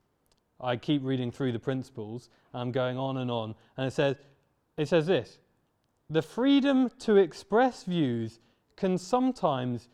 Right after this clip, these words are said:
be tempered by the need to secure freedom for students and communities." See, as I read through this document,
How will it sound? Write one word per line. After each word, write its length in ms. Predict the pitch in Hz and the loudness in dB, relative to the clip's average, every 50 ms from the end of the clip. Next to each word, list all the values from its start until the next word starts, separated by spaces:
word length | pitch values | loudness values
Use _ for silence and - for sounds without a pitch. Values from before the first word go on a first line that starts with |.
| _ _ _ _ _ | _ _ _ _ _
be 120 | 165 165 | 0 0
tempered 760 | 151 - - - 220 214 202 - - 135 110 104 110 104 - _ _ _ _ _ _ - | 0 -2 0 0 2 2 2 -2 -4 -8 -8 -8 -10 -16 -18 _ _ _ _ _ _ 2
by 160 | 156 151 156 | 4 4 4
the 100 | 147 151 | 4 0
need 380 | 156 170 180 180 185 175 175 - | 0 2 2 2 2 0 -2 -6
to 100 | 180 156 | -8 -6
secure 500 | - - 151 - - - 190 196 202 190 | -4 -6 -6 -6 -2 2 4 4 4 4
freedom 520 | - - 185 160 147 123 120 120 120 110 | 2 0 0 2 2 2 0 -4 -4 -4
for 140 | - 139 117 | -6 -6 -8
students 680 | - - - 156 147 139 131 131 127 135 131 - - _ _ _ _ _ - | -8 -8 -4 -2 -2 0 0 -2 -4 -6 -10 -14 -20 _ _ _ _ _ -8
and 300 | 139 131 131 127 117 - | -6 -4 -4 -6 -6 -6
communities." 760 | - 127 127 127 123 113 - - 117 101 - _ - - _ _ _ _ _ _ _ _ _ _ _ _ _ _ _ _ _ | -4 -2 -2 -2 -2 -4 -6 -8 -12 -12 -12 _ -20 -20 _ _ _ _ _ _ _ _ _ _ _ _ _ _ _ _ _
See, 260 | _ - 233 226 190 - _ _ _ _ - | _ 0 0 0 0 -4 _ _ _ _ 0
as 200 | 214 240 269 269 | 2 2 2 4
I 120 | 285 285 277 | 4 4 4
read 440 | 247 214 214 240 240 226 214 - - | 4 4 2 2 2 2 0 0 0
through 220 | - 214 208 196 | 2 2 2 4
this 160 | 175 180 - | 2 0 -2
document, 640 | - - 202 185 156 - - 147 127 113 110 113 | 0 0 0 0 -2 -4 -6 -6 -6 -6 -8 -12